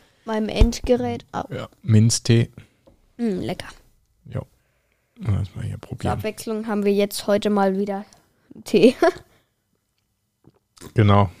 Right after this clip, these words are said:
Speaker 2: nicht Wasser nur, sondern tatsächlich richtigen Tee. Ja, die Folge heute heißt Ben E-Bike.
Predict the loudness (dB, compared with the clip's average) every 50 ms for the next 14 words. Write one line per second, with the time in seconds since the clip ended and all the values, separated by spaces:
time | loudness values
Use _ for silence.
0 | _ _ -4 -4 -4 -4 -6 _ -14 -2 4 4 6 6 6 4 4 4 2 2
1 | 2 4 6 6 6 6 4 2 2 2 4 4 4 4 2 2 2 2 2 2
2 | 0 0 0 0 -2 -2 -2 -2 -2 -2 -2 -2 -2 -2 0 0 0 2 2 2
3 | 2 2 -2 -10 _ _ _ _ -12 -12 -12 -12 -14 -20 -20 -20 -20 -12 0 4
4 | 6 6 8 8 6 6 4 6 6 8 8 10 10 10 10 10 10 8 6 2
5 | 0 0 -4 _ _ -8 0 4 6 6 6 6 4 2 -2 -6 -10 -10 -10 0
6 | 4 6 8 8 6 4 4 4 2 4 4 4 4 4 2 -4 -8 -14 -20